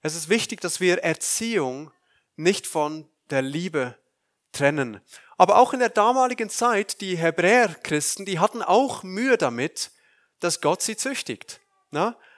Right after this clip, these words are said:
Also sie hatten offensichtlich Situationen in der Gemeinde,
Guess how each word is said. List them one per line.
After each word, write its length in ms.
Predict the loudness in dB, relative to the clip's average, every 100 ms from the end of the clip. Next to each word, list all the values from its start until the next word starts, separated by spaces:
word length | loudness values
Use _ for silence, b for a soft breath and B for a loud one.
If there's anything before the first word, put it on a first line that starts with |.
| b -4
Also 200 | -4 -2
sie 160 | 2
hatten 320 | 4 4 -2
offensichtlich 880 | 2 2 2 -4 -4 -4 -4 -4 -6 -8
Situationen 680 | -6 -2 -2 0 -2 -2 -2
in 120 | 0
der 140 | 2
Gemeinde, 720 | 2 4 4 4 2 0 -2